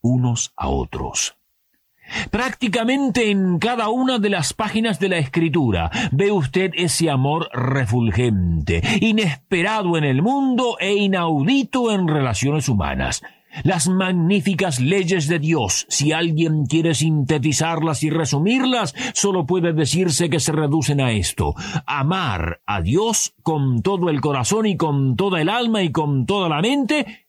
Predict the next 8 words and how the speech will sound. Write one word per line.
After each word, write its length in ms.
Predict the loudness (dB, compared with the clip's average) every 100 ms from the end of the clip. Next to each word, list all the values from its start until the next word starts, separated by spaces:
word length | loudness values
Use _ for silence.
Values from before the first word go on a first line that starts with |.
| -4
y 160 | 0
amar 600 | 0 0 0 0 -4 -6 _ _
al 280 | -2 -2 0
prójimo 580 | -2 -2 0 0 -2 -4 _
como 220 | -4 0
a 60 | 0
uno 220 | 0 2
mismo. 580 | 0 -2 -4 -6 -8 -12